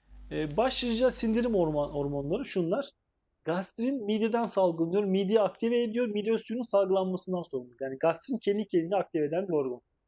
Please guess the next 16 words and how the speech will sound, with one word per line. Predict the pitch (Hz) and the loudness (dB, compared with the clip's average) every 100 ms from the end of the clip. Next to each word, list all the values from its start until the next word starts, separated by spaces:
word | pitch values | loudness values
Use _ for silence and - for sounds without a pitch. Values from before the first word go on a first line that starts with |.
| _ _ | _ _
Sekretin | - - 196 233 226 214 | -6 2 2 2 -2 0
ince | 202 240 233 | 2 2 2
bağırsaktan | 226 - 214 - 220 | 0 0 -6 -2 -4
salgılanıyor, | - 220 220 233 226 247 | 2 2 2 -2 -2 -2
ince | 190 185 214 | 0 2 2
bağırsaktan | 208 202 185 - 160 | 2 2 0 -6 -6
saldırılması, | - 170 170 185 185 - 185 | -4 -4 -2 0 0 -4 -8
salgılanmasına | - 156 156 165 170 170 190 | 0 0 2 -2 -2 -2 -2
rağmen | 143 160 247 - | -2 -4 -8 -6
hedefi | 160 190 190 165 - _ _ _ | 0 2 2 0 -2 _ _ _
pankreas, | 151 160 175 196 233 - - _ _ _ | -4 -4 0 0 0 -8 -10 _ _ _
pankreas | 180 214 190 233 208 | -4 -4 2 2 2
öz | 214 220 | 0 -2
suyunun | - 214 | -4 -2
salgılanmasından | 233 190 190 190 196 190 196 - 185 165 | 0 2 2 4 2 2 -2 -2 -2 -2
sorumlu. | 135 - 127 131 202 | -4 -12 -20 -18 -18